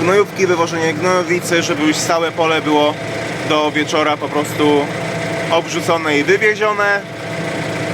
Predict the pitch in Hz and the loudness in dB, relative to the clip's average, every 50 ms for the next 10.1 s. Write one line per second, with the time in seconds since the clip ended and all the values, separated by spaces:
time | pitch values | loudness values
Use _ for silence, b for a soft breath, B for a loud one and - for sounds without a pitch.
0 | - - - - - - - 151 151 143 - 175 170 151 147 156 175 185 175 175 | -4 -4 -4 -4 -4 -4 -2 -2 -2 0 0 0 0 0 0 -2 -4 -4 -4 -2
1 | 170 170 165 - - 170 156 160 - - - 156 151 151 160 143 - - 151 139 | -2 0 0 0 -2 -2 -2 -2 -2 -2 -2 -2 0 0 -2 -2 0 0 0 0
2 | - 147 135 131 127 113 147 143 143 156 180 196 185 - - 180 160 160 160 156 | 0 -4 -6 -6 -4 -4 -2 0 2 4 2 2 2 0 -2 0 2 2 2 0
3 | 160 165 156 147 156 156 147 147 175 165 156 - 160 151 147 147 - - - - | 0 -2 -4 -4 -4 -4 -4 -2 -2 -2 -2 -2 -2 -2 -2 -2 -6 -6 -6 -6
4 | - - - - 151 139 151 147 - 160 147 156 160 165 160 - 180 170 170 170 | -6 -8 -6 -6 -4 -2 -2 0 0 0 2 2 0 0 0 0 0 0 0 0
5 | - 170 - 165 - - - 185 160 160 156 - - 147 143 156 156 - - - | -4 -6 -4 -4 -4 -2 -2 -2 0 0 0 0 -2 0 0 0 0 0 -2 -4
6 | - 156 147 143 139 - - 143 143 143 143 143 147 - - - - 165 160 156 | 0 0 0 0 0 -4 -4 -2 0 0 2 0 0 -2 -2 -4 -4 -4 0 0
7 | 160 175 208 214 - 254 254 269 277 - - - - - - - - - - - | 2 2 2 0 0 -2 -4 -4 -4 -4 -8 -8 -8 -8 -8 -8 -8 -8 -8 -8
8 | - - - - - - - - - - - - - - - - - - - - | -8 -8 -8 -8 -6 -6 -8 -6 -6 -8 -6 -6 -6 -6 -6 -6 -4 -4 -4 -4
9 | - - - - - 196 202 247 254 247 240 226 226 190 - 247 233 185 214 208 | -4 -4 -4 -4 -2 0 2 2 2 2 0 -2 -8 -8 -6 -6 0 2 4 4
10 | 202 208 | 4 2